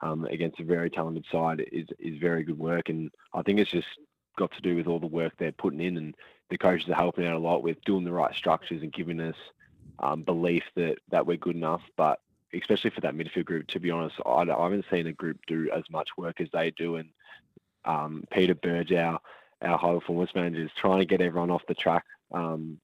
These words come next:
just a couple of days ago, and the midfielders are still there doing centre bounce work. So I think it's the work that they're putting in is really, uh, reaping the rewards now.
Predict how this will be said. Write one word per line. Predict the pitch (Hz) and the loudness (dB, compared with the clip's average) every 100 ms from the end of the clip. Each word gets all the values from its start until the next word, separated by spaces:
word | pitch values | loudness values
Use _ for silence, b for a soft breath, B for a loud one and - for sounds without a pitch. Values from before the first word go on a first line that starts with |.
| _ | _
just | 90 - | -8 -6
a | - | 0
couple | 87 87 | 0 2
of | |
days | 82 90 95 | 2 2 2
ago, | 87 82 82 | 0 0 -2
and | 82 b b b - | -6 b b b -10
the | 85 | -4
midfielders | 85 - 87 82 78 | -4 -2 0 0 -2
are | |
still | - 87 | -2 -2
there | 80 82 | 0 -2
doing | 80 80 - | -2 -4 -2
centre | 82 | -2
bounce | 80 82 82 | -2 -4 -4
work. | 82 82 - - | -2 -2 -4 -6
So | 82 80 - B B | -4 -4 -8 B B
I | 80 | -4
think | - 104 | 2 2
it's | - | 2
the | 90 | 2
work | 85 85 | 2 0
that | 85 | -2
they're | 85 82 | -2 0
putting | - - 80 | -2 -2 -2
in | 80 | -4
is | 78 | -4
really, | 85 85 82 - _ - | -4 -2 -4 -8 _ -10
uh, | 78 76 | -8 -4
reaping | 80 - 80 | -4 -2 -4
the | 78 | -4
rewards | 78 80 80 90 | -6 -6 -6 -6
now. | 80 | -6